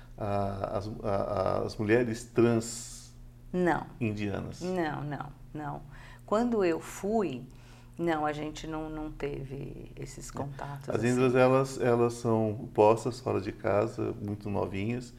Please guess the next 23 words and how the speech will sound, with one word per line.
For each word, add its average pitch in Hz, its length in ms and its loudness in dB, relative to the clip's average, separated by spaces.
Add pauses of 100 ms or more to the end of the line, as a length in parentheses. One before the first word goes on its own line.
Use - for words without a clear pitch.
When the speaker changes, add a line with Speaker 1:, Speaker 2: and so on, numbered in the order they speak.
(100)
Speaker 2:
É. 147 300 -4
Speaker 1:
e - 60 4
elas 107 180 6
vão 113 100 4
pra 131 140 -2
um 131 40 0
templo. 127 460 -2 (880)
Speaker 2:
Não, 156 340 -2
Speaker 1:
E 123 80 0
Speaker 2:
não 110 120 4
Speaker 1:
lá, 113 400 8
e 113 140 4
lá 107 260 8
elas 123 380 4
viram 117 340 2 (220)
o, 120 60 -4
o, 107 600 -4
o, 110 60 0
a 101 60 4
bênção 160 540 4
e 160 60 2
a 151 60 2
maldição. 143 520 -2